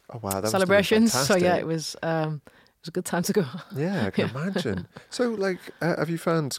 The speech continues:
Speaker 1: 'cause, uh, like, how long have you been writing now?
Speaker 2: Um, I've, yeah, I mean, I've, I've written for, for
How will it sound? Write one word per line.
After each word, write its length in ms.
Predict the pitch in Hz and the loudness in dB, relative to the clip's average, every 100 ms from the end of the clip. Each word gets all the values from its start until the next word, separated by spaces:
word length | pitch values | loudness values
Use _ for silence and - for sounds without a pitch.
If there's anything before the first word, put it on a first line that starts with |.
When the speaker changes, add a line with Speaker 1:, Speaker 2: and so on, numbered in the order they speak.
| - | -4
Speaker 1:
'cause, 360 | 143 123 - - | -2 -2 -6 -2
uh, 40 | |
like, 140 | 170 151 | -2 -2
how 160 | 156 | -4
long 220 | 180 185 165 | -2 -2 -4
have 100 | 117 | -4
you 120 | 107 | -2
been 140 | 104 | -2
writing 380 | 98 110 - - | -2 -4 -6 -8
now? 260 | 92 104 127 _ - _ _ _ | -8 -10 -14 _ -20 _ _ _
Speaker 2:
Um, 760 | 196 202 214 233 247 262 262 - - _ _ _ - | 2 4 6 6 4 4 0 -2 -10 _ _ _ 0
I've, 380 | 208 214 165 170 | 2 0 -4 -2
yeah, 220 | 196 165 | 0 2
I 40 | |
mean, 140 | 160 175 | 2 2
I've, 220 | 180 170 - | 0 -2 -2
I've 240 | 175 156 | -2 0
written 540 | 175 220 185 160 156 - | 2 2 0 -4 -6 -6
for, 300 | - 160 92 | -2 -2 -2
for 160 | - | -8